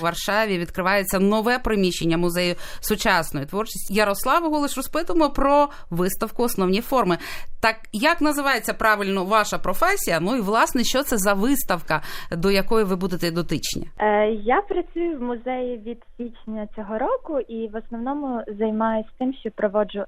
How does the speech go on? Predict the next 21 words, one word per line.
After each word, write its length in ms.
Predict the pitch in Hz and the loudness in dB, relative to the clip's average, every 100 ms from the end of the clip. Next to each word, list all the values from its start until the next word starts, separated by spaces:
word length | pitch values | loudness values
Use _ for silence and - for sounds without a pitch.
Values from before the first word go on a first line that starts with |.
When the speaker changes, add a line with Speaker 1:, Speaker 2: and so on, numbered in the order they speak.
| - | -2
Speaker 2:
екскурсії, 920 | 214 214 - - 247 403 - - 254 220 | -2 -2 -6 -4 0 0 -2 -6 -4 -2
але 200 | 214 208 | 0 0
такі 300 | 202 208 196 - | -2 -6 -6 -4
активні, 760 | 202 - - 190 165 175 311 - - - - | -6 -6 0 0 -2 -6 -6 -8 -18 -20 -4
по 100 | 254 | -4
виставкам, 800 | 185 202 - - 370 - 370 330 | 0 -2 -2 -6 -6 -4 -2 0
де 100 | 233 | 2
ми, 360 | 226 233 226 226 - - - | 4 4 4 2 -4 -10 4
е, 300 | 208 214 208 | 8 10 8
робимо 380 | 208 202 196 202 | 6 4 2 -2
різні 360 | 202 185 202 185 | -2 -2 -2 -4
завдання 640 | 185 180 226 359 392 381 370 | -6 4 6 6 2 -2 -2
в 40 | - | -4
тракті 400 | 294 294 - 269 - | -2 -2 -4 -4 0
того, 220 | 247 233 | 0 -2
спілкуємося. 1160 | 233 - 185 - 247 320 311 302 294 - 254 254 - - | -6 -6 -6 4 6 6 6 4 4 8 8 6 -2 0
А 80 | 233 | 4
також 280 | 403 381 330 - | 6 4 2 0
після 280 | 240 240 233 | 2 4 4
цього 360 | 269 302 294 | 6 6 6
є, 420 | 220 226 233 240 | 8 8 8 4